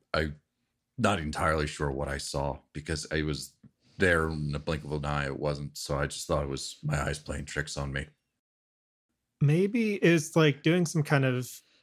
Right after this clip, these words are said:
Speaker 2: telepathy type thing, right? Like the other one was kinda doing biopsionics. Maybe it was some kinda big brain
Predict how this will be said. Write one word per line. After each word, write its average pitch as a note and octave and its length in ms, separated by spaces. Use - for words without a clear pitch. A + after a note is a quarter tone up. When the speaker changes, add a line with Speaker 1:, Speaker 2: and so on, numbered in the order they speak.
Speaker 2:
telepathy B2 580
type - 280
thing, A2+ 240
right? B2 260
Like A2+ 160
the B2+ 80
other A#2 200
one A#2 140
was A2+ 120
kinda A#2 240
doing A2+ 420
biopsionics. A2+ 960
Maybe A2+ 240
it A#2 40
was A2+ 160
some A#2 160
kinda A2 540
big A#2 460
brain A#2+ 580